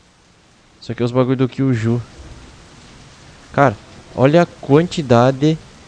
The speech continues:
de coisas que tem aqui pra Kyuju, velho. Absurdamente alto. Tem muita coisa pra Kyuju. Eu vou duplicar esse troço aqui. Já pro próximo episódio eu vou ter que duplicar. Não vai dar.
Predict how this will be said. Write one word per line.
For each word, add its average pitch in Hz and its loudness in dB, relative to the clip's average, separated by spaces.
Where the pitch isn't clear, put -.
de 139 2
coisas 127 0
que - -16
tem 139 -2
aqui 135 -6
pra 139 0
Kyuju, 139 0
velho. 101 -4
Absurdamente 156 0
alto. 101 -4
Tem 123 -2
muita 156 2
coisa 127 0
pra 120 -2
Kyuju. 104 -2
Eu 117 2
vou 127 -2
duplicar 131 -2
esse - -10
troço 113 -4
aqui. 101 -12
Já 120 -4
pro 127 -4
próximo 131 0
episódio 127 -2
eu 131 -2
vou 131 -4
ter 135 -6
que - -10
duplicar. 117 -8
Não 123 -8
vai - 0
dar. 127 -4